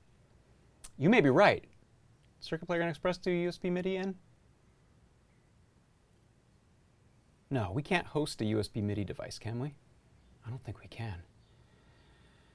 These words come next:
So much midi. All right, if someone knows in the chat,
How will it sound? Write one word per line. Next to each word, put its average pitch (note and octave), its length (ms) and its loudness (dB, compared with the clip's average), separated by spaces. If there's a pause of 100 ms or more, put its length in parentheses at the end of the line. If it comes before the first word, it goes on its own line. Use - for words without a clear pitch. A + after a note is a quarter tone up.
(280)
So - 160 -2
much G#2 220 0
midi. G2 300 -2 (500)
All G#2 80 -2
right, G2+ 100 0
if - 100 -6
someone A#3+ 260 6
knows A#2+ 400 10
in A2+ 60 0
the G#2+ 60 0
chat, A2+ 400 10